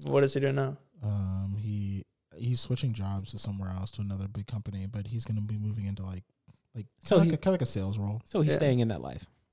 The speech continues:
Speaker 2: Yeah, dude,
Speaker 3: So
Speaker 2: he, he,
Speaker 3: he's choosing to stay
Speaker 2: he's
Speaker 3: in that
Speaker 2: choosing
Speaker 3: life.
Speaker 2: to, like,
Speaker 1: Yeah.
Speaker 2: like, dude, like, he's really fucking good at it.
Speaker 3: Well, then,
Speaker 1: Yeah,
Speaker 3: uh,
Speaker 1: so that's
Speaker 3: hell.
Speaker 1: different.
Speaker 3: Hell, no, continue, go ahead.
Speaker 2: But yeah, I mean, that's
Speaker 1: No,
Speaker 2: all,
Speaker 1: I
Speaker 2: that's all I was gonna say.
Speaker 1: No, I, I was just saying, yeah, there, there's, there's all these pieces,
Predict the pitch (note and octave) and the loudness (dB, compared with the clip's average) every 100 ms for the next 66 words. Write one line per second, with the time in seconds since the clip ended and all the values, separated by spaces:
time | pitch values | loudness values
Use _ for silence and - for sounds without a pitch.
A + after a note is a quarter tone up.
0 | _ _ E3+ C3 A2 B2 C3 B2 A#2+ C#3+ | _ _ 0 0 0 4 6 6 4 2
1 | - - G3+ F3+ D3 B2+ - D3+ D3+ F3 | 0 6 8 8 8 4 0 -2 0 2
2 | D#3+ A2+ G#2+ B3 A#3 D#3 E3+ D#3 G#3 E3 | 2 0 8 10 10 10 8 6 4 4
3 | C3+ C3 D#3+ G#2 - A2+ A2+ G#2+ - F#2 | 4 4 2 0 0 2 4 2 -4 -8
4 | G2 F2 - - - _ _ _ _ _ | -8 -8 -12 -14 -18 _ _ _ _ _
5 | _ _ _ - F3 F3+ E3 G3+ F#3 D3 | _ _ _ 2 8 10 10 6 4 6
6 | C#3+ D#3 E3+ E3+ E3 D3+ - _ _ _ | 4 8 10 10 8 6 2 _ _ _
7 | _ _ _ _ - D#3 A#2 C#3 B2 A#2 | _ _ _ _ 0 2 2 2 0 0
8 | A#2 G#2+ G#2+ A2+ - - B2 A#2+ F2+ D#2+ | 0 0 -2 -4 -6 -8 2 2 2 -2
9 | G#2 G#2 A2+ D#3 D3+ C#3+ A2+ _ - A2+ | -2 0 0 4 6 6 4 _ -10 -6
10 | A2 B2+ B2 - - A3 G3+ F#3+ F3 F3 | -4 -4 -6 -4 8 12 12 12 12 12
11 | F3+ - F#3 F3+ E3+ C#3+ D3+ C#3+ D3+ C#3+ | 12 10 10 12 12 12 10 12 10 10
12 | C#3 D3 D3 D3 D3+ C#3 - D#3 - B2+ | 8 10 12 12 12 8 6 6 8 6
13 | C#3 - | 6 2